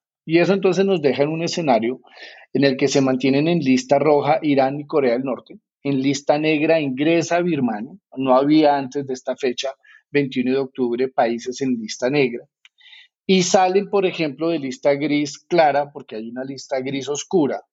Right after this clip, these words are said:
eh, jurisdicciones como Nicaragua. Pero preocupa que en ella se mantengan, por ejemplo,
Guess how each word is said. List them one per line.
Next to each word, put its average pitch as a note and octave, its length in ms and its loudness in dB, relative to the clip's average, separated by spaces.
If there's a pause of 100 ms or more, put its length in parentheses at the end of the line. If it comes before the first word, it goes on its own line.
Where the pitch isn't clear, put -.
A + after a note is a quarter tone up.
(440)
eh, C3+ 240 0
jurisdicciones B2+ 680 -2
como C3+ 260 -4
Nicaragua. B2 680 -2 (340)
Pero D3+ 380 2
preocupa E3 640 0
que F#3+ 140 -2
en C#3+ 100 -2
ella C3 400 -2 (200)
se D3 160 0
mantengan, B2+ 600 -2
por B2+ 180 -2
ejemplo, C3 640 -6